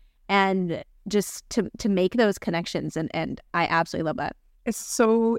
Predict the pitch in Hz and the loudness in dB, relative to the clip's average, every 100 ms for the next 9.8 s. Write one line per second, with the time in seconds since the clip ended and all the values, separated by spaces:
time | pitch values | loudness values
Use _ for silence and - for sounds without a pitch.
0 | 220 208 208 196 202 196 196 - 196 196 | 2 2 0 0 0 0 0 -2 -4 -2
1 | 196 - 214 202 - 214 208 185 202 196 | -2 0 0 0 0 0 0 0 -2 -2
2 | - 240 202 202 180 214 196 - 151 - | -2 -2 0 -2 0 0 2 0 0 -2
3 | 247 269 277 220 196 202 - _ _ - | 0 2 4 4 2 -4 -10 _ _ -8
4 | 202 214 - 240 233 202 202 - 202 214 | -8 -10 -6 -2 2 2 2 2 0 0
5 | 214 220 240 214 - 240 214 233 - - | -2 0 2 0 0 2 4 2 0 -8
6 | _ _ 233 220 202 220 226 226 220 208 | _ _ 2 4 4 4 2 2 0 -4
7 | - _ _ _ _ - 247 240 220 208 | -12 _ _ _ _ 2 2 2 -2 2
8 | 202 214 214 220 202 196 208 208 214 202 | 4 4 4 2 2 0 2 2 4 2
9 | 190 180 - 196 190 330 - | 2 0 0 2 2 2 -4